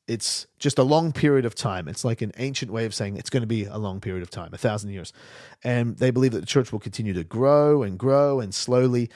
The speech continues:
win the world as the gospel is shared. So the preterist view. Okay, now the last view is the futurist method. And this is probably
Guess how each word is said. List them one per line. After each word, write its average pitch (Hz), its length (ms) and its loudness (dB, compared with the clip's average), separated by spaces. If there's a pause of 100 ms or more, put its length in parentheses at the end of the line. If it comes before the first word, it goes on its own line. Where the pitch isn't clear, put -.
(160)
win 113 400 0 (140)
the 110 120 -2
world 104 320 0
as 104 100 -2
the 98 120 -6
gospel 101 580 -4 (100)
is 101 380 -10
shared. - 400 -10
So 104 180 -2 (140)
the 117 80 -6
preterist 143 680 2 (460)
view. 123 400 4 (640)
Okay, 170 260 4
now 160 240 2 (360)
the 143 120 0
last 269 300 4
view 143 220 4
is 127 240 2
the 143 180 2
futurist - 880 0 (520)
method. 98 380 -4 (1080)
And 131 320 -2
this 160 160 -4
is 175 80 -4
probably 165 580 4